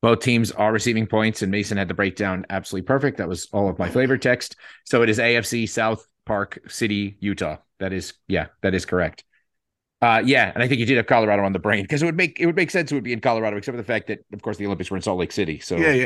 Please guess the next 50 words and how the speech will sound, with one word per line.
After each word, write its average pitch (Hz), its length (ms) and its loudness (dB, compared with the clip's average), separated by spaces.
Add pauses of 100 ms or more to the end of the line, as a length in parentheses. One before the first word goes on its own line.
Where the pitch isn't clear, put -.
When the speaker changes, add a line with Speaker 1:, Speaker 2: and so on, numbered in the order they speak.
Speaker 1:
Park 107 100 -2
Speaker 2:
yeah. 113 60 -4
Speaker 1:
City, 101 180 -2
not 92 100 2
Speaker 2:
No, - 80 0
Speaker 1:
far. 90 120 -2
Speaker 2:
that 123 280 2
Speaker 1:
Yeah, 101 100 -4 (160)
yeah, 92 180 0
yeah. 143 100 -2
Speaker 2:
brain 123 340 0
fart 123 260 0
on 113 120 0
that. 113 160 2
Speaker 1:
Yeah, 113 260 6
Speaker 2:
Like 135 120 4
Speaker 1:
yeah. 98 80 6
Speaker 2:
I - 20 4
said, 117 140 0
I - 20 0
was 131 100 -2
just 151 160 -2
thinking, 143 260 0
I 123 80 0
was 123 140 -6
stuck 139 220 -2
on 123 120 -4
Speaker 1:
Oh, 156 60 4
Speaker 2:
South 123 200 0
Park. 113 240 -6
So 113 100 -4
I - 20 -2
was 143 80 4
Speaker 1:
yeah, 104 200 4
Speaker 2:
just - 100 -20
Speaker 1:
of 104 140 -18
course. 92 300 -8 (200)
Right. 107 320 -2 (340)
So 131 140 2
in 165 80 2
Speaker 2:
<sighs> - 20 2
Speaker 1:
South 127 220 2
Park, 110 320 2
South 131 260 2
Park 113 220 0
was 104 160 -4
the 95 240 -4
middle 98 220 -2
section 90 340 -4
there. 85 180 -4